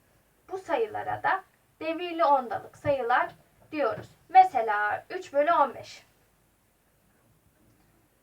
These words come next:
Beşin üstü çizik. O zaman ne demekmişti bu? Ne demekti? Beşten sonsuz adet var.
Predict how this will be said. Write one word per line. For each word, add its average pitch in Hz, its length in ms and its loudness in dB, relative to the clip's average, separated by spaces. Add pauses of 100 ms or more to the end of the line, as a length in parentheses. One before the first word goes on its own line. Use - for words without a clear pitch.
(840)
Beşin 359 320 -6
üstü 403 440 -6
çizik. - 520 -12 (140)
O 392 140 0
zaman 302 360 -2
ne 359 140 0
demekmişti 220 880 -6
bu? 240 160 -4 (760)
Ne 311 180 -8
demekti? 285 680 -6 (420)
Beşten 330 920 -2 (220)
sonsuz 339 500 -2
adet - 400 -4
var. - 180 -14